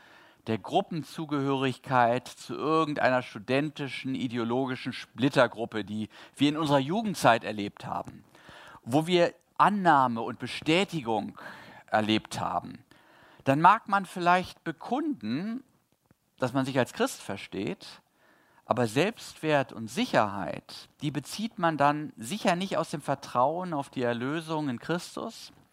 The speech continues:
sondern aus der Zugehörigkeit zu einer Denkströmung zum Beispiel, zu deren Wirksamkeit oder aus dem Erfolg im Beruf oder durch die Finanzkraft meines Bankkontos oder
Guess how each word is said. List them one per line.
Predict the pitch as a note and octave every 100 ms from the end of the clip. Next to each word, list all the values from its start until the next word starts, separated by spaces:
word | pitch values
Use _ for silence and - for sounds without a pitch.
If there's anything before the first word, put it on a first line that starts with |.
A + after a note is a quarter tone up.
| _ - - - - -
sondern | F3+ G3+
aus | E3+ -
der | F#3
Zugehörigkeit | - - A#3 G3 D3 B2 G#2+ - G#2+ F#2+ -
zu | -
einer | D3 D#3
Denkströmung | C3 C#3+ D#3+ - - A2+ G2+ G2 -
zum | F#2
Beispiel, | - - - - - - - -
zu | B2+
deren | A#2+ B2+ A#2+
Wirksamkeit | C3+ G3 - B2 F2 - - - -
oder | E4+ E3 D3+ - - -
aus | - C#3+
dem | E3 C#3
Erfolg | D3+ - F#3 G3 D#3+ - - -
im | B2+
Beruf | B2+ A2 C#3 E3 F#3 - -
oder | C3+ C#3+
durch | E3 -
die | E3+
Finanzkraft | F#3 D#3+ E3+ G3+ - - - F3 F3 - -
meines | D3 D3 D#3 -
Bankkontos | G2+ C#3 C#3+ A2+ F#2+ - -
oder | D#3+ E3 D#3